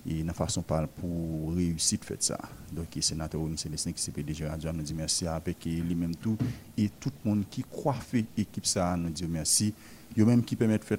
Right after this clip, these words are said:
là, c'est possible. Deux ans modèle F M, deux ans et radio ça a bail service avec la communauté, hein. Nous dans le sport, nous dans la culture, nous dans la politique, et nous pas une émission économie sur radio, hein, mais nous gagnons des émissions côté que recevoir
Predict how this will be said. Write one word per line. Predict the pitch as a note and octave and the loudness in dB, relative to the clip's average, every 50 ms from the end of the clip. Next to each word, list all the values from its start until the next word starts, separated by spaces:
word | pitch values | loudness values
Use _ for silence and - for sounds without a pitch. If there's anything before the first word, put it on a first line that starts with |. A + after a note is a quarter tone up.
| - | 2
là, | A2+ A2 A#2 A2+ A2 - - - - - - | 2 4 4 4 2 -2 -6 -16 -20 -6 2
c'est | - D3+ C#3+ - | 4 4 4 4
possible. | - B2 A#2 G#2 - - - G#2+ F#2+ E2+ - - - - | 2 0 2 2 4 4 4 4 2 0 -2 -8 -10 -4
Deux | G2 G#2+ C3 D3 C3+ A#2+ | 4 8 8 8 8 8
ans | B2 A#2 | 6 4
modèle | A#2 A2+ A2 G#2+ G#2 G#2+ G2+ | 4 4 4 4 4 2 2
F | - - | 0 0
M, | A#2 A#2 A2+ G2+ F#2+ | 2 4 4 4 6
deux | G#2+ G#2+ G#2 F#2+ | 6 4 4 6
ans | G#2 G#2+ G#2 F#2+ - - - | 4 4 4 2 0 -4 -4
et | F2+ F#2 F#2 F2+ F2+ | -2 0 2 2 4
radio | F2 F2+ F2+ F2 G2 G2 | 4 2 2 2 0 0
ça | - - - F2 E2 - | 0 0 0 -2 -2 -2
a | - E2 | -4 -4
bail | E2 E2+ F2 F2 | -2 0 0 0
service | - - F2+ E2+ E2 F2 - - | 0 0 -2 -2 -2 -2 -4 -2
avec | D#2 D2 D2 D#2 D#2 - - | -2 -4 -4 -6 -8 -6 -6
la | D2+ D2+ D2+ - | -6 -6 -6 -4
communauté, | - D#2+ D#2 D2+ D2 C#2+ C#2+ D2+ D2 C#2+ D#2+ F#2 | -6 -6 -4 -4 -6 -6 -2 -2 -2 -2 0 -2
hein. | F#2+ F#2+ B1+ C2 - - - - - - - - - | 2 2 2 0 0 -6 -6 0 2 2 2 2 2
Nous | F2+ G2+ G#2+ G#2+ | 2 4 6 6
dans | G#2 G#2 | 4 4
le | |
sport, | G2+ - - - A#2 A2 A#2+ A#2+ | 2 -2 -2 -2 0 0 0 0
nous | G2+ F#2 | 0 -2
dans | F2+ | -2
la | E2+ E2 | -4 -4
culture, | - - G2+ F#2+ F#2+ - - B2 A#2+ A2+ | -4 -4 -6 -4 -4 -4 -4 -2 -2 -2
nous | F#2+ F2 | -2 -2
dans | E2 E2+ | -2 -4
la | E2+ | -6
politique, | - - F2+ F#2 F#2+ F#2+ - - - B2 B2 B2+ - - - - | -4 -4 -4 -2 -2 -2 -2 -2 0 0 0 -2 -2 -8 -6 -4
et | E2 E2 E2 D#2+ D#2 D#2 D#2 D#2+ D#2 D#2 D2 C#2+ C#2 B1+ - - - - - - - - - - - | -4 -2 -2 -2 -2 -2 -2 -2 -2 -2 -2 -4 -4 -4 -6 -8 -8 -10 -12 -12 -14 -14 -14 -10 -10
nous | A2+ | -8
pas | A2 - C#3 C#3 | -6 -6 -6 -4
une | A#2+ G#2 G2+ | -2 -2 0
émission | F#2+ F2+ F2 - - F#2+ | 0 -2 -2 -4 -4 -4
économie | F2 E2+ - F#2 F2 E2+ E2 E2+ E2+ E2+ E2 - - | -4 -4 -4 -4 -4 -2 -2 -2 -4 -4 -4 -8 -10
sur | - - - - - | -10 -10 -10 -8 -6
radio, | D#2 C#2 D2+ E2 - F2 F2 F2+ | -4 -4 -4 -4 -4 -4 -2 0
hein, | F#2+ F#2 | 0 0
mais | F2+ F2 E2 | 0 -2 -2
nous | E2+ E2 E2+ E2 | -2 -4 -4 -2
gagnons | G2 G2+ G#2+ A2 - - - - - - - - | 0 0 0 0 -2 -4 -14 -18 -20 -18 -10 -6
des | - F2 E2+ F#2 F2 F#2 | -4 -2 -2 -2 -2 0
émissions | F2+ F2+ - - | -2 -2 -2 -4
côté | - - F#2+ - F2+ | -4 -4 -4 -4 -6
que | - - F2+ | -6 -4 -4
recevoir | E2 E2 E2 - - E2+ E2 D2 | -2 -2 -2 -4 -4 -4 -4 -6